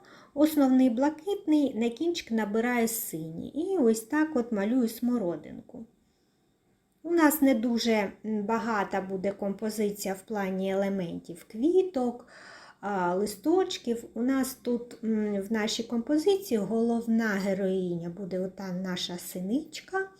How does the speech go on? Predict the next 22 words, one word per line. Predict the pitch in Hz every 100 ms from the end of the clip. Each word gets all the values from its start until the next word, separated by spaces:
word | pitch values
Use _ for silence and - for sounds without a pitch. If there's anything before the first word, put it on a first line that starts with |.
| - - - - -
наша | 277 277 269
чудова | - 240 233 240 226
пташка, | 226 - - 220 214 - 208
тому | 220 233
всі | 254 - 233
прикраси, | - 214 - 240 320 349 - 240 - - - - - _
вся | - - 233
увага | 220 214 254 302 262 208
буде | 208 220 208
на | 208 214
неї, | 269 370 339 208
тому | - 214 226 247 240 196 - _ _ _ _ _ _ _ - -
нижня | 233 247 233 220
частинка, | - 247 - 349 359 233
основні | 226 226 240 233 220
елементи, | 214 254 370 415 311
вони | 220 294 359
не | 226
дуже | 202 226 202 190
будуть | 180 180 175
такі | 170 170 180
багаті | 175 175 - - -